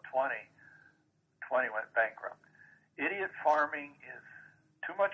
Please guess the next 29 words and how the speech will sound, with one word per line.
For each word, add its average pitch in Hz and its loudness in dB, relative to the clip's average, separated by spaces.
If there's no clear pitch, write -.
borrowed 160 8
money, 123 -2
too - -8
big 156 -2
a - -10
scale, 113 0
of - -20
a - -16
kind 156 2
of - -6
farming 139 2
that 110 0
is - -20
not 123 2
very, 113 2
uh, - -6
sustaining. - -14
And 117 -10
when 127 2
I 131 4
say 180 4
that, 113 6
uh, 110 -6
corn, 160 4
soybeans 143 -2
is - -20
not 123 2
very 117 0
sustaining 151 -8